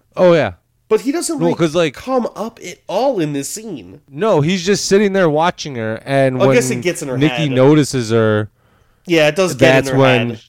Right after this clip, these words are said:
Speaker 1: that's when, like, she drops the drinks on that one girl, and then fucking you cut immediately to Jesse Joe and her outside in, like, that shed area, and she's like,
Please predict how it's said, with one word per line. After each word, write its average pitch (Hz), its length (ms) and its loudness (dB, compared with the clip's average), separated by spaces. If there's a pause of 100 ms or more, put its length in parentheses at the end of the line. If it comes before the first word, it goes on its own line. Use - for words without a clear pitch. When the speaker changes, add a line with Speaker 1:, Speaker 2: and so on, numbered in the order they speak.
(800)
Speaker 1:
that's 139 300 -2
when, 135 300 -2
like, 120 340 0
she 135 240 -4
drops 107 440 0
the 107 360 2
drinks 117 460 0
on 98 540 -6 (100)
that 101 220 -4
one 143 260 -2
girl, 104 460 -2 (100)
and 123 160 -4
then 127 380 -2
fucking 113 760 -8
you 127 180 -8
cut - 320 -6
immediately 123 800 -2
to 110 160 -6
Jesse 117 420 -8
Joe 110 640 0
and 113 200 -6
her 110 340 -2
outside 104 800 -4
in, 101 240 -8
like, 98 260 -6
that 90 240 -6
shed 107 340 -6
area, 95 540 -2 (360)
and 101 120 -10
she's 113 180 -6
like, 107 300 -2